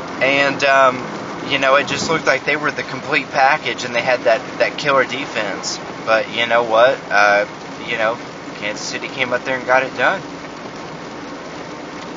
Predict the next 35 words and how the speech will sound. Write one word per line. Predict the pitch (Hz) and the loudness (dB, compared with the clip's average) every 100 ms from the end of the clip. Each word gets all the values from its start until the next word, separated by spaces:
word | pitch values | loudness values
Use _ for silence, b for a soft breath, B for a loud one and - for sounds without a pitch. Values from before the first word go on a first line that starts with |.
| 147 - - - - - | -12 -12 -14 -12 -12 -10
So | - 156 | -4 -2
shout | - 196 202 | 6 8 8
out | 180 | 6
to | 151 | 6
those | 143 139 131 | 6 6 6
guys. | 143 135 131 127 - - - - - - - - | 6 8 8 4 -2 -10 -12 -12 -12 -14 -14 -2
Great | 151 156 160 | 4 6 4
game. | - 131 127 123 123 127 | 2 4 4 2 0 2
One | 156 | 2
of | 139 | 2
the | |
best | 117 127 - | 4 4 2
Super | 143 123 | -4 -2
Bowls, | 120 117 117 | 2 4 4
I | |
think, | 117 127 117 | 2 -2 -6
that | 104 | -6
we've | 117 | -4
watched | 117 110 - | 4 4 2
in | 110 | -2
a | 98 | 0
long | 104 117 | 2 2
time. | 117 113 104 104 101 - - - - - - - - 104 | 0 0 0 -2 -6 -12 -12 -14 -14 -14 -14 -14 -10 -6
You | 107 | -2
know, | 101 98 101 101 - | 2 2 0 -4 -4
um, | 98 98 92 95 107 | 0 2 2 -2 -2
I | 110 113 | 2 2
hated | 120 113 98 | 0 -2 -6
to | 101 | -8
see | 120 | -8
the | 104 | -8
Patriots | 101 117 107 107 104 | -4 -4 -2 -6 -4
come | - 110 | -4 0
back | 104 104 104 | 4 2 0
against | 104 104 104 - - - | -4 -4 -4 -4 -8 -8